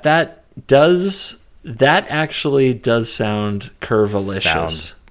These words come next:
Speaker 2: pretty gas.
Speaker 1: Yes.
Speaker 2: Like, against, in any creature matchup, that has to be game over.
Speaker 1: The problem is if you don't have it, you need another way.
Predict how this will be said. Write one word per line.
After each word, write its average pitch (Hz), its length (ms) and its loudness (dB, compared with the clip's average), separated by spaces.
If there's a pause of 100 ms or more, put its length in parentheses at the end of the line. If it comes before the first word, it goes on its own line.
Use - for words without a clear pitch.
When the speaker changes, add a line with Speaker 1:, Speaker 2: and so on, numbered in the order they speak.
(160)
Speaker 2:
pretty 147 400 0
gas. 82 560 -2
Speaker 1:
Yes. 104 100 -4
Speaker 2:
Like, 107 200 4 (100)
against, 151 540 0
in 135 140 -4
any 151 380 0
creature 107 460 0
matchup, 151 600 2
that 110 180 2
has - 400 -2
to - 80 -10
be 87 140 -10
game 87 340 -6
over. 80 400 -14 (240)
Speaker 1:
The 151 100 0
problem 202 420 2
is 151 160 2
if 131 120 -4
you 127 80 0
don't 127 240 0
have 110 240 0
it, 95 80 -6
you 104 120 -2
need 127 200 0
another 113 480 0
way. 95 600 -6